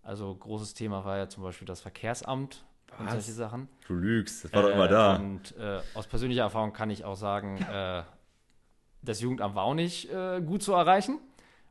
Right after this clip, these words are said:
Speaker 1: was ich dann schon schade finde. Aber generell muss man ja sagen, dass Stade, wenn man sich die Zahlen anguckt und so gut durch die Corona-Krise gekommen ist, und das ist auch dem Handeln des K-,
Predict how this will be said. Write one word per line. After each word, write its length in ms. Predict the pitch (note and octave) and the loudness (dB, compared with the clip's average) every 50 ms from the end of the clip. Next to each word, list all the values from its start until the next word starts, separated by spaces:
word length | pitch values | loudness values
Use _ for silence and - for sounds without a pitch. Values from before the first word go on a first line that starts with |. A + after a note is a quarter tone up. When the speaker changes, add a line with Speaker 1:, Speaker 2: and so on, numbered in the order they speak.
| _ | _
Speaker 1:
was 200 | - - G#2 G2+ | -12 -10 -8 -8
ich 100 | A#2+ A2+ | -8 -4
dann 420 | - A#2+ A#2 A2+ A2 A2 G#2 G#2 - - - | 0 0 2 2 0 -2 -2 -4 -8 -14 -18
schon 260 | - - - A#2+ A2 | -14 -10 -6 -6 -6
schade 360 | G2+ - - A#2 B2+ D#3 E3 D#3+ | -4 0 4 6 6 6 4 2
finde. 320 | - - D#3+ D#3 D#3 D3 | -4 -4 -4 -2 0 0
Aber 180 | G#2+ A#2+ B2 A#2+ | 0 0 -2 -2
generell 320 | B2+ B2+ C3+ C3+ C3 B2 | -2 0 0 0 0 -2
muss 160 | B2 B2 B2 | -2 -2 -4
man 100 | B2+ A#2+ | -4 -4
ja 80 | A#2 A2 | -2 -2
sagen, 220 | G#2+ G#2+ A2+ B2 | 0 0 -2 -2
dass 120 | A2+ G#2 - | -2 -6 -4
Stade, 500 | - - G#2+ A#2 C3 C3 C3 C3 B2+ A2+ | -2 2 2 2 4 2 0 -2 -2 -2
wenn 80 | A2+ | -4
man 100 | A2+ A2+ | -6 -6
sich 100 | G#2+ G#2 | -8 -8
die 80 | G#2+ G#2 | -10 -10
Zahlen 220 | - - A#2 B2 | -6 -4 -4 -2
anguckt 380 | B2 A#2+ A2+ - - B2 A2 - | -2 -4 -6 -8 -12 -14 -14 -12
und 140 | - G#2+ G#2 | -12 -12 -10
so 120 | A2 A2 | -10 -12
gut 240 | G#2+ G#2+ B2 B2+ B2 | -10 -10 -10 -8 -8
durch 80 | A#2 | -10
die 80 | G#2+ - | -10 -10
Corona-Krise 580 | G2 G#2 G#2 A2 A2 G#2 G#2+ - A2+ G2+ G#2 F#2+ | -12 -10 -8 -6 -6 -6 -8 -10 -10 -10 -10 -10
gekommen 420 | F2+ F2+ - - B2 C3+ C#3 D3 | -12 -10 -4 -2 -2 -2 -2 -4
ist, 240 | C#3+ C#3+ C#3+ - - | -4 -6 -6 -8 -12
und 280 | - - - G#2+ G2+ | -14 -14 -14 -12 -8
das 160 | G#2 G#2 G2 - | -8 -8 -8 -10
ist 160 | - G#2+ - | -14 -14 -12
auch 140 | - G2+ - | -12 -12 -10
dem 200 | - G#2 F#2 F2+ | -12 -12 -10 -6
Handeln 300 | G2+ G#2 G#2 G2 F#2 F#2+ | -6 -6 -6 -6 -8 -10
des 320 | F2 F2 - - - - | -12 -12 -14 -16 -16 -20
K-, 100 | - - | -20 -20